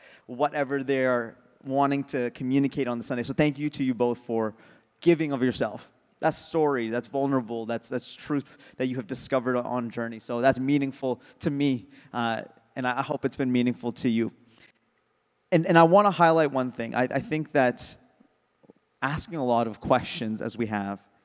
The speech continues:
can be extremely disorienting. It can, it can pull and push you in so many different directions. And the goal is not to disorient you on a Sunday morning.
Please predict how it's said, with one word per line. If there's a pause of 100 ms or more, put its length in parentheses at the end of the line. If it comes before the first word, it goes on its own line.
(560)
can
be
extremely
disorienting. (2000)
It
can,
it
can (180)
pull
and
push
you
in
so
many
different
directions. (1700)
And
the
goal
is
not
to
disorient
you
on
a
Sunday
morning.